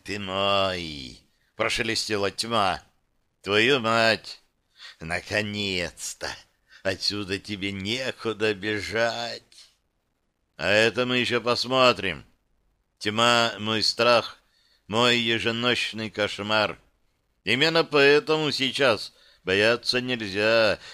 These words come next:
ни в коем случае. Это во сне я не осознаю, что вижу сон, и верю в реальность происходящего.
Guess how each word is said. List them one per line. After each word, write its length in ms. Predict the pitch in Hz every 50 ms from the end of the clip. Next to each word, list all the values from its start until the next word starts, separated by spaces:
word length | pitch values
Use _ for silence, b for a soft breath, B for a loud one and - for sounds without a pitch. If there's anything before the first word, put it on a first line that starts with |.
| B B
ни 240 | 98 113 131 151 160
в 80 | - -
коем 380 | 131 131 135 139 147 147 147
случае. 600 | - - 113 117 123 131 - - 151 127 90 69 - _ _ _ _ _ _ _ _ -
Это 260 | 110 139 143 - 196
во 100 | 190 190
сне 260 | 151 - - 196 202 185
я 320 | 147 135 117 107 107 107
не 120 | 110 117 120
осознаю, 800 | 123 117 - 139 135 120 110 123 147 151 151 143 127 98 82 - B B B B
что 220 | - - 110 120
вижу 460 | 117 120 113 107 92 113 117 110 98
сон, 560 | - - - - 147 139 120 101 76 64 64 - _ _ B B B B B B B B
и 160 | - 113 120 127
верю 320 | 139 139 131 123 127 120
в 60 | 123
реальность 640 | 131 156 160 143 127 104 98 95 95 - - - -
происходящего. 960 | 113 120 123 117 - - 135 147 143 135 98 82 - - - 67 58 55